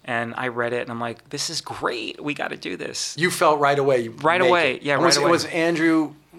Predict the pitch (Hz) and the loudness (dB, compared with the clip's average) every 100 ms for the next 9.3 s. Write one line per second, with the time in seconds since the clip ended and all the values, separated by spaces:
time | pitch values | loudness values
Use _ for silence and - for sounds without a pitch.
0 | - - 160 143 143 143 139 123 147 151 | -18 -4 -2 2 4 4 4 4 4 0
1 | - 151 143 - - - - 131 175 135 | 0 -4 -4 -14 -20 -14 -6 0 0 0
2 | 135 143 139 139 160 196 180 139 139 156 | 2 4 6 4 4 4 4 2 0 0
3 | - 156 143 139 - 151 127 220 214 175 | 2 2 0 -2 -4 -2 2 2 2 0
4 | 180 156 170 196 156 - 180 160 196 131 | 0 2 2 4 2 2 0 0 -2 0
5 | 170 165 - 139 - - - - - 143 | 0 0 -2 -4 -4 -12 -10 -8 -6 -6
6 | 123 139 135 127 - 123 - 123 - 120 | -4 -4 -4 -10 -12 -12 -6 -6 -4 -8
7 | 113 - - - _ 120 113 113 127 120 | -8 -16 -20 -20 _ -8 -8 -4 -6 -4
8 | - 110 113 117 _ _ _ _ _ 120 | -6 -6 -6 -10 _ _ _ _ _ -8
9 | 120 120 120 | -6 -8 -14